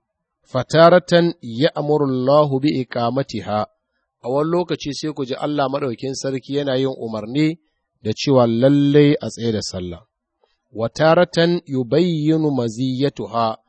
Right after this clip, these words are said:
Wani lokaci kuma Allah maɗaukin sarki sai ya zo sai ya ambaci falala da daraja da martaban sallah akan sauran ibadu baki ɗaya.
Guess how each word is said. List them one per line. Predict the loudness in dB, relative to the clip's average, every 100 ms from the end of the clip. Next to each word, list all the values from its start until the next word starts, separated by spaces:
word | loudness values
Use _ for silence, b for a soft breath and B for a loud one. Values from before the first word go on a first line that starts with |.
| _ _ _
Wani | -2 0
lokaci | 0 0 -6 -8
kuma | -6 -4
Allah | -2 0 0
maɗaukin | 0 -2 -6 -8 -8
sarki | -6 -6 -4 -4 -4 _ _ _ _
sai | -6
ya | -4
zo | -4
sai | -6 -4 -4
ya | -4
ambaci | -10 -10 -10 -10 -6 -6 -6
falala | -6 -4 -2 -2 -2
da | -2 -6
daraja | -4 -2 -2 -2 -2
da | -2 -4
martaban | -2 -2 -2 0 0
sallah | 0 0 4 4 2 -4 _ _ _ _ -12
akan | -2 0 0
sauran | 2 2 2
ibadu | -2 -2 -2 0 0
baki | 0 -4 -12
ɗaya. | -12 -14